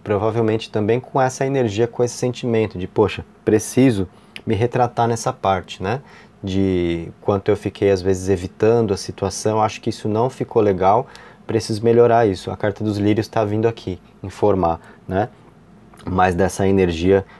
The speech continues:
reconciliadora, tá? É, alguém que tá realmente te colocando nos planos, idealizando, já pensando em situações entre vocês, tá? A carta das,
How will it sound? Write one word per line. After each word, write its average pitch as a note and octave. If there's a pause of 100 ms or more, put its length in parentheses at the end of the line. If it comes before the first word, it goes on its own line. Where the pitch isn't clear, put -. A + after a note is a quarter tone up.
(140)
reconciliadora, A2 (400)
tá? A#2 (480)
É, F#2
alguém C#3+
que D3+
tá C3+
realmente B2+ (120)
te -
colocando B2+
nos A#2
planos, G#2+ (360)
idealizando, A2 (200)
já G2+
pensando A#2
em -
situações A2 (100)
entre G#2+
vocês, G#2+
tá? A2+
A -
carta G#2+
das, G#2